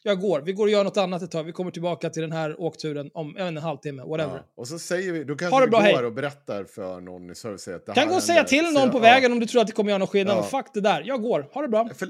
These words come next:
Speaker 2: vi läser det här igen. "När vi sätter oss i attraktionen ser jag att två ordningsvakter pratar med gänget efter deras åk. Jag vet inte om det har att göra med att jag har sagt till eller om de har dragit till sig uppmärksamhet på nytt.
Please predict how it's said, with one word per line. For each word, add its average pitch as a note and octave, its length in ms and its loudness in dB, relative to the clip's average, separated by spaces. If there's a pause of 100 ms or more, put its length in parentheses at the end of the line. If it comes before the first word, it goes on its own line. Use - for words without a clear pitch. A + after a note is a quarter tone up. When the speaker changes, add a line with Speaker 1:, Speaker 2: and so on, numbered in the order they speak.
Speaker 2:
vi F#3+ 80 -2
läser A3 320 -4
det G2 60 -4
här F2 60 -6
igen. D2+ 140 -14 (300)
"När C#3 100 -6
vi F3+ 80 -4
sätter B3+ 440 -4
oss A3 140 -8
i C#3+ 60 0
attraktionen G2 460 -8
ser F#2+ 140 -10
jag F2 60 -4
att E2+ 100 -12
två - 160 -8
ordningsvakter B2 640 -6
pratar F2+ 420 -10
med E2+ 100 -12
gänget F2+ 360 -8
efter D2+ 280 -14
deras D2+ 320 -12
åk. D2 280 -14 (240)
Jag G2 100 -6
vet C3+ 220 -2
inte A#2+ 200 -8
om G#2 100 -6
det C3 60 -2
har D#3 80 -2
att D#3 60 -4
göra C#3 280 -2
med G#2+ 140 -6
att - 120 -8
jag G#2 40 -6
har F#2+ 60 -6
sagt - 180 -16
till D3+ 240 -4
eller B2+ 140 -6
om G#2+ 100 -8
de G2+ 120 -8
har G2 80 -10
dragit F#2 220 -8
till F2 120 -12
sig F2+ 120 -14
uppmärksamhet E2 380 -16
på F#2+ 80 -14
nytt. G#2+ 220 -12